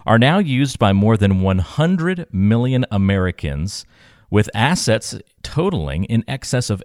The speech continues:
eight point eight trillion dollars. Sounds like quite a bit, of course. I'm curious, what about your client base, Ryan? Are defined contribution plans pretty much the centerpiece of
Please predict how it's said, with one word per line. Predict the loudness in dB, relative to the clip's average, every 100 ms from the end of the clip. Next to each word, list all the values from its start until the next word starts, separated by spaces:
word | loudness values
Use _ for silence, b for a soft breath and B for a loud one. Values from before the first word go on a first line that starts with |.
| -6
eight | -6 -4
point | -2 -2 -2
eight | -8 -10 -10 _
trillion | -16 -4 0 0 2 2 0 -2 b b b b -4
dollars. | 2 2 2 -4 -10 -16 -8
Sounds | -2 0 0 0
like | -2 -2 -8
quite | 0 0 0
a |
bit, | 0 -2
of | -4
course. | -8 -6 -4 -6 -12 b b b b
I'm | -4
curious, | -2 0 0 0
what | 0 2
about | 2 0
your | 0 2 2 0
client | -2 -2 0 -2 -4
base, | -6 -6 -6 -6
Ryan? | -2 -2 2 2
Are | 2 2
defined | 2 2 2 0 2
contribution | 0 0 -2 -2 -2
plans | 0 0 0 -2
pretty | 0 2
much | 2 0
the | -6
centerpiece | -4 -2 -2 -2 -2 -4 -2
of | -2 -2